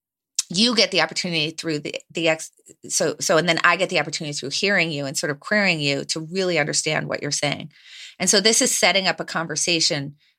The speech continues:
uh, not to convince other people of what you believe, but to convey information. So it's kind of what you wanna do. So how can you kind of do this structurally?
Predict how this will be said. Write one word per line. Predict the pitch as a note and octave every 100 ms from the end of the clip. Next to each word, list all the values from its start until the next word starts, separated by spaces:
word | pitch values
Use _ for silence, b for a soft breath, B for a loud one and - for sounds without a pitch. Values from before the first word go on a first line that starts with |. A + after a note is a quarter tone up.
| -
uh, | D#3 C3+ C3 - _ _ _ _ - _ _ _ F#3
not | G3+ F#3 G3+ G#3+ -
to | F#3
convince | - E3+ E3 F3+ G3 F3
other | D3+
people | D3+ D#3 D#3+ D3+
of | D#3
what | D3
you | D#3
believe, | D3 D3+ D#3 D3
but | D3 -
to | D#3
convey | F3+ D#3+ D#3 D3 C#3
information. | C#3 - C3 - - - - - b b
So | - B2+
it's | - - - _
kind | - D3+
of | D#3+
what | C#3
you | -
wanna | A1 -
do. | - E2+ - _ B B B B
So | - - F#3+ F3+ -
how | A3 A#3+
can | B3+
you | A3 G3
kind | G#3+ F3
of | E3
do | F3
this | D#3+ D#3 - - -
structurally? | - - - G#3 F#3+ - - D#3+ F2 D#2+ -